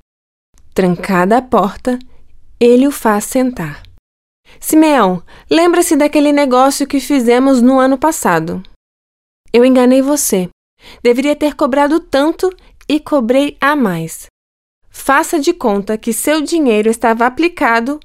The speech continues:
a juros no banco. Estou devolvendo quatro vezes mais. Perdoe-me, aqui está o que é seu." "Por que isso, Zaqueu?" "Por causa de Jesus.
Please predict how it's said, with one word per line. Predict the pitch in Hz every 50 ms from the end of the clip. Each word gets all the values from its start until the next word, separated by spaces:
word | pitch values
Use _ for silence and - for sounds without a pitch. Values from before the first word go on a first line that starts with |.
| _ -
a | 269 269 262
juros | 254 220 220 262 285 302 339 311
no | 311 370 370
banco. | 277 190 147 - - - - - _ _ _ _ - - -
Estou | - - - - 208 202
devolvendo | 190 202 202 190 196 190 185 208 202 202 196 190 196 - - _
quatro | - 226 214 226 240 247 247 - 262 254 233
vezes | 208 208 208 220 226 226 240 247 269 262 -
mais. | 226 196 165 147 113 - - - - - _ _ - - - _ - - _ -
Perdoe-me, | - 285 294 277 220 233 220 214 208 208 202 196 202 196 - - - - -
aqui | - 202 196 202 - - 269
está | 269 254 - - - 247 233 254 254 240
o | 247
que | 247 - 262 262
é |
seu." | 254 254 - - - 151 156 160 165 - - _ _ _ _ _ _ _ _ _ _ _ _ _ _ - - -
"Por | - 359 -
que | - 466
isso, | 403 320 339 415 - - 392
Zaqueu?" | 359 330 311 - - 214 185 165 170 175 - - _ _ _ _ _ _ _ _ _ _ _ _ _ _ _ _ _ _ _ _ _ _ _ _ _ -
"Por | 196 208 -
causa | - - 196 294 285 214 196
de | 185 180 - 254 294 302
Jesus. | 311 330 339 302 240 - 170 160 165 - - -